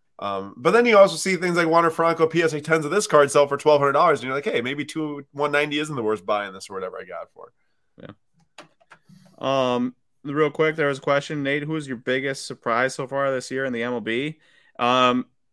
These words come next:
Speaker 2: Alek Manoah would be mine.
Speaker 1: I thought he was good before.
Speaker 2: He was good, which is why his season is a big surprise.
Speaker 1: Because?
Speaker 2: Currently chilling at almost a seven E R A, nineteen innings,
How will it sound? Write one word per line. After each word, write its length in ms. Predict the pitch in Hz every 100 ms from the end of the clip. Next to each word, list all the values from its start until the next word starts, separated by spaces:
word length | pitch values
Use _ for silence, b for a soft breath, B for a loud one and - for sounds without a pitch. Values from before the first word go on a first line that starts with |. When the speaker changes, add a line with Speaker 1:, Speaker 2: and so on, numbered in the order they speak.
| -
Speaker 2:
Alek 300 | 123 185 214 _ -
Manoah 520 | 135 131 143 135 80 _ _ _ _ _ _
would 180 | 107 104
be 100 | 107
mine. 420 | 107 120 151 175
Speaker 1:
I 760 | _ _ _ _ _ _ _ 220
thought 40 |
he 60 | 214
was 100 | 127
good 140 | 160
before. 440 | 143 135 131 90 - _ _ _ _ _ _ _ _ _ _
Speaker 2:
He 180 | 135 127
was 300 | 143 165 -
good, 320 | 127 101 85 _ _ _ _
which 240 | 127 123
is 120 | 123 131
why 300 | 131 135 139
his 220 | 143 123
season 340 | 147 143 131
is 320 | 120 110 - _ -
a 80 | 117
big 380 | 120 - 135 -
surprise. 640 | 131 135 123 101 87 - _ _ _ _ _ _
Speaker 1:
Because? 180 | 123 120
Speaker 2:
Currently 240 | 120 156 143
chilling 340 | - 160 151
at 100 | 143
almost 320 | 143 147 135
a 40 | 131
seven 380 | - 139 139
E 100 | 139
R 180 | 135 127
A, 240 | 127 131 123
nineteen 600 | 120 127 143 - 151 135
innings, 540 | 135 131 131 131